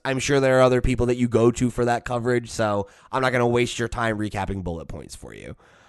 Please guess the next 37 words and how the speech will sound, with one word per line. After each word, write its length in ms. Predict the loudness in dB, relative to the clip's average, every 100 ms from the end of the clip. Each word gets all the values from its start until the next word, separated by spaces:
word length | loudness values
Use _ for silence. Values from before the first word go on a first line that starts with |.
| _ 4
Um, 720 | 6 6 4 0 -2 -4 -10 _ _
so, 800 | -6 4 6 8 8 8 8 4 0 -10
I, 140 | -8 -6
you 140 | -2
know, 80 | 0
I 140 | 0 4
think, 340 | 4 4 -2 -16 -2
like, 300 | 2 2 -2 _
the 100 | -4
first, 600 | 4 6 8 6 0 -10 -10 -6
I, 100 | 0
I'm 140 | 2
gonna 100 | 6
be 100 | 6
honest 240 | 6 4 0
with 120 | 2
you, 320 | 4 4 2 _ _ _ -4
uh, 500 | 2 4 4 0 -4 -10 _ _ _ _ -2
I, 180 | 0 2
and 120 | 2
I 40 | 2
guess 220 | 2 4
I'll, 220 | 4 4
I'll 140 | 0 -2
spoil, 720 | -2 0 2 4 4 2 0
spoil 320 | 4 6 8
my 120 | 6
thoughts 260 | 4 4 2
on 60 |
the 80 | -2
Square 300 | -2 0 0
stuff 220 | 0 0 0
a 20 |
little 160 | 4
bit 120 | 4 6
right 200 | 2 4
now. 300 | 6 6